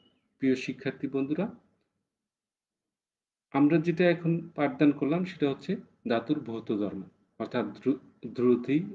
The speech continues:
রং, ঘনত্ব, আপেক্ষিক গুরুত্ব, গলনাঙ্ক। এখন আমরা যে বিষয়টা পাঠদান করব, সেটা হচ্ছে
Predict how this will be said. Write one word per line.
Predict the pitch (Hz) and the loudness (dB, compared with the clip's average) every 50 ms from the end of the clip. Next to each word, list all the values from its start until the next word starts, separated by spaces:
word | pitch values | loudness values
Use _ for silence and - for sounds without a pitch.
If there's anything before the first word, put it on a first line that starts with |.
| - - | -12 -6
রং, | 104 110 110 110 117 135 160 170 139 | -2 0 0 2 2 0 -2 -4 -6
ঘনত্ব, | 113 117 117 113 117 117 117 - - 156 | -4 -2 0 2 2 0 -2 -4 -6 -6
আপেক্ষিক | 156 - - - - 127 123 123 - 151 143 139 | -4 -4 -8 -6 -4 -6 -6 -6 -4 -8 -6 -2
গুরুত্ব, | 143 147 151 147 - - 175 | -2 -2 -2 -2 -4 -6 -4
গলনাঙ্ক। | 151 131 117 107 101 98 95 95 90 - _ _ _ _ _ _ _ _ _ _ _ _ _ _ _ - | 0 0 0 2 2 0 -2 -4 -8 -12 _ _ _ _ _ _ _ _ _ _ _ _ _ _ _ -2
এখন | 143 143 - - 214 220 226 220 - - - _ _ _ - | -2 -2 0 2 2 2 2 2 -4 -10 -20 _ _ _ 0
আমরা | - 147 151 151 151 | 6 8 8 8 8
যে | 139 127 151 151 | 8 6 6 6
বিষয়টা | 143 147 139 - - 143 135 - 135 | 6 6 2 0 0 0 0 0 0
পাঠদান | 127 - 117 113 107 104 120 110 107 | 0 2 0 0 0 0 -2 -2 -2
করব, | - - 113 104 104 156 180 | -2 -2 -2 -2 -2 -2 -4
সেটা | 202 - - 151 - 151 | -4 -4 -6 -4 0 0
হচ্ছে | 151 147 151 - 170 170 | 0 0 0 0 0 0